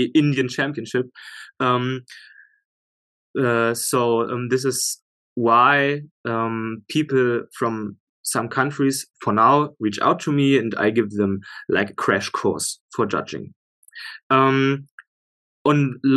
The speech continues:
on the long term, um, the, we want to make the judging license mandatory for every judge,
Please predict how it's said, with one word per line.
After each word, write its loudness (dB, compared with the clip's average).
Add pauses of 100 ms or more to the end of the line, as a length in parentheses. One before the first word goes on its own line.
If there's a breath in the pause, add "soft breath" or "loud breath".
on 0
the 2
long 0
term, 0 (460)
um, -2
the, 2
we 2
want 0
to -6
make 0
the -2
judging 0
license -2 (120)
mandatory 0 (100)
for -2
every 0
judge, -4